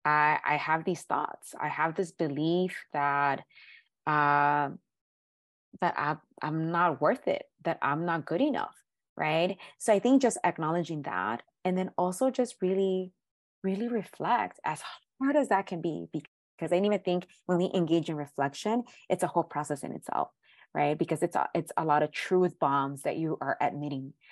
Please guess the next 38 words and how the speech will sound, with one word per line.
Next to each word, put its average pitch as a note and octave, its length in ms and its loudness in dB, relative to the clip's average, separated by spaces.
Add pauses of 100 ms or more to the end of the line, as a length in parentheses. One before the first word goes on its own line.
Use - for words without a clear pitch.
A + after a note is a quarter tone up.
(180)
that D#3+ 140 2
you're D3+ 120 4
like, C#3+ 180 2
"Shit, D#3+ 360 4
I D#3 120 2
don't E3 140 0
even D3+ 180 0
know C#3+ 80 0
if C#3 100 -6
I'm C#3 140 -6
ready C#3 220 -2
for C#3+ 180 -6
this C3+ 260 -2
reflection C#3+ 580 -2
right B2+ 200 -4
now." E2 240 -2 (500)
But E3 300 0 (580)
part B3+ 180 8
of B3+ 120 4
that - 300 -2
is, D#3 180 -6
like, D#3+ 160 -4
really F3 260 2
reflecting, D#3+ 800 -6 (320)
where F3 220 2
was G3+ 180 0
the F#3+ 180 -6
first C#3+ 360 -2 (100)
time C3+ 400 -8 (640)
I C#3 480 0 (300)
heard C#3+ 260 -4
this, C3+ 380 -12 (120)
that D3 160 -8 (100)
I D3 440 2
was - 200 -6
not C#3 180 -12
good - 140 -10
enough? C#3 260 -12